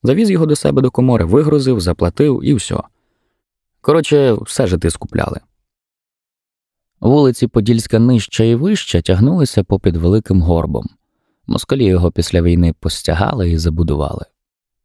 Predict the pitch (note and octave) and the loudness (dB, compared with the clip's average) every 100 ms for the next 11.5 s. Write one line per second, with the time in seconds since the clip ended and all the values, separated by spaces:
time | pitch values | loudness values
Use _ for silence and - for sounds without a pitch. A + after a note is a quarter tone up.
0 | _ - B2 A#2 A2 A#2 A2 G2 G2+ G#2+ | _ -4 -4 0 0 2 2 2 2 4
1 | G#2 G2 - F#2+ G2 - F#2+ F2+ E2 E2+ | 2 0 -2 0 0 0 0 2 0 0
2 | F#2 E2+ - G2 C3+ F2+ D#2 D#2 - G#2+ | -2 -4 -6 -4 -4 -2 -4 -4 -2 0
3 | G2 E2+ D2+ - A#2+ F2+ D#2 - G#2 G2+ | 2 0 -2 0 0 0 -4 -2 0 0
4 | D#2 - - - - _ _ _ _ _ | -2 -8 -12 -14 -20 _ _ _ _ _
5 | _ - - A#2 G#3 A#2 F#2+ E2+ - A#2 | _ -18 -6 -2 0 0 0 -4 -2 -2
6 | D3 _ _ _ _ - E2+ - C3+ A#2+ | -2 _ _ _ _ -10 -6 -2 -2 -2
7 | - _ - D#2+ - E2 F2+ C3 A#2 G2+ | -6 _ -12 -12 -6 -2 0 0 -2 -4
8 | - - F2 G2+ E3+ D#3 E2+ - _ _ | -8 -8 -6 -4 -4 -2 -4 -6 _ _
9 | _ _ - F2 F#2+ D#3 D3 B2 A2+ E2+ | _ _ -8 -2 2 2 2 0 -2 -4
10 | E2 D#2+ D#2+ D#2+ D#2+ E2 B2 - G2 F#2 | -2 -4 -6 -6 -6 -4 -6 -4 -4 -2
11 | F2+ E2 D#2+ E2 E2+ | 0 -2 -4 -2 -4